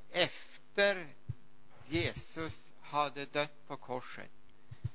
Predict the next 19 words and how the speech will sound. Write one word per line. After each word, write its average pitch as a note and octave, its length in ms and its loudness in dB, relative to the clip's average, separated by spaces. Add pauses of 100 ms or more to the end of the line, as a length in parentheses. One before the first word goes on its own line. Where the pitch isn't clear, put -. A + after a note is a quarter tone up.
(600)
den D#3 260 4
nytestamentliga F#3+ 1300 4
tiden, G#2+ 500 -6 (100)
det C#3 160 2
som D3+ 360 -6 (120)
Nya D3+ 300 0
testamentet D#3 880 -4
talar C3 320 2
om, A2+ 180 -8
så D3 240 0
också F3+ 460 4
för - 360 -2
oss F3+ 240 2 (720)
så - 80 8
är D#3+ 120 10
det F3 100 2
så D#3+ 220 2
att D#3 180 6 (220)
tre F#3+ 540 6